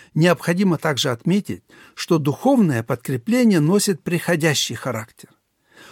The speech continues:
После служения ангелов в пустыне в жизни Иисуса было еще много страданий и борений. Так и к нам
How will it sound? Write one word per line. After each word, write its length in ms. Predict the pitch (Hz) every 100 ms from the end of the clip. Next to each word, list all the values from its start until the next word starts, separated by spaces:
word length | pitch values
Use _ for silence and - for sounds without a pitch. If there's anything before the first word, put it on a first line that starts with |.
| -
После 300 | - 160 165
служения 640 | 135 151 123 196 208 147 -
ангелов 480 | 180 160 151 139 -
в 60 |
пустыне 540 | 175 - - 226 165 117
в 40 |
жизни 360 | 131 185 160 143
Иисуса 420 | - 226 - 147
было 180 | 156 147
еще 260 | 139 165
много 440 | 143 151 247 165 143
страданий 580 | - 151 143 151 139
и 40 | 143
борений. 580 | 151 143 107 95 - _ _ _ _ - - - -
Так 240 | 143 -
и 40 |
к 140 | 131 180
нам 320 | 202 135